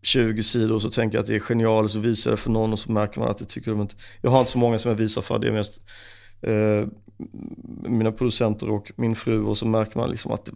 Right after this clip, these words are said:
föll inte riktigt i, så då blir jag så här, "Ah, ska jag behöva str-, ska jag strida för det här nu eller ska jag, mm, ska jag liksom gå vidare i någon annan riktning för att liksom, <laughs> för att göra dem glada, för det är så jobbigt att jobba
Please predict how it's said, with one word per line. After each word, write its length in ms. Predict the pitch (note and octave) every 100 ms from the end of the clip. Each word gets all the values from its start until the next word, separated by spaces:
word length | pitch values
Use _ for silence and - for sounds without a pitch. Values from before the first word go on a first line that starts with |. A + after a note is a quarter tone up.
| -
föll 220 | - A2 A2+
inte 200 | G#2 A2
riktigt 400 | G#2+ - - -
i, 180 | A#2+
så 140 | B2+ C3
då 120 | A#2
blir 140 | B2+
jag 120 | B2 A2+
så 100 | -
här, 100 | -
"Ah, 380 | A#2+ B2 A#2 A2
ska 140 | - A#2
jag 40 |
behöva 200 | A2+ A2+
str-, 220 | - -
ska 140 | B2 -
jag 60 |
strida 600 | A2+ - C3 C3 A2 A2+
för 140 | D3 D3
det 60 |
här 160 | A2+ G#2+
nu 320 | G#2+ G#2 A2
eller 200 | G#2+ G#2+
ska 180 | G#2 -
jag, 160 | G#2+ G2+ - - - - - - - - - -
mm, 800 | A#2 A2 G#2 G#2 G#2 G#2+ G#2 G#2+
ska 180 | F#2 -
jag 240 | - C2+ -
liksom 520 | G2 A2 G#2 - -
gå 100 | G#2+
vidare 380 | G2+ A2 G#2+ G#2+
i 40 |
någon 140 | G#2+
annan 340 | A2+ A2+ G#2+ G#2+
riktning 640 | A2 G#2+ - A#2+ A#2 A2
för 360 | G#2 A#2+ G#2+ G#2+
att 80 | G#2
liksom, 480 | G2+ G#2 G2+ G2 - _ - - -
<laughs> 560 | - - C3+ - - -
för 120 | -
att 80 | A#2+
göra 160 | B2 A2
dem 280 | A2 A2+
glada, 500 | G#2+ A2+ B2 G#2+ G#2+
för 140 | A#2 A#2+
det 40 |
är 20 |
så 120 | A2 A#2
jobbigt 320 | A2+ G#2+ G#2+
att 180 | A2 G#2 - - - - - _ -
jobba 500 | A2+ A2 G2+ G#2